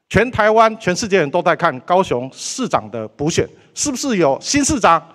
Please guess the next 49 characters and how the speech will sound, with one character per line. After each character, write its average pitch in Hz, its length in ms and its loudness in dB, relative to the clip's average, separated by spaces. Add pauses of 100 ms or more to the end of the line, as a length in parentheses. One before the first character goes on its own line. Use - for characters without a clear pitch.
(240)
有 151 120 -2
新 285 200 0
民 233 200 2
意 214 160 -2 (180)
能 156 140 -2
够 202 200 4
推 196 200 2
动 185 240 2 (140)
高 185 180 4
雄 117 240 -6
的 113 220 -8 (320)
建 175 160 0
设。 - 180 -6 (520)
我 170 120 -2
承 208 200 2
诺， 294 200 6 (280)
我 147 120 -2
带 214 180 2
领 147 180 -4
的 139 200 -2
市 208 160 -6
府 113 160 -8
团 120 200 -8
队 135 180 0 (280)
未 226 120 6
来 175 140 6
一 190 100 0
定 208 240 -2
不 277 160 -2
分 262 200 4
党 127 180 -4
派， 185 200 2 (840)
在 240 160 2
地 233 140 -4
优 226 140 4
先、 214 320 2 (280)
专 208 360 0
业 185 220 0
优 175 160 2
先、 170 260 -2 (200)
用 202 260 2
人 151 260 -2
为 143 160 -2
台， 110 220 -8 (460)
只 233 180 -2
有 208 140 6
高 185 160 4
雄 151 200 -2
队， 170 200 2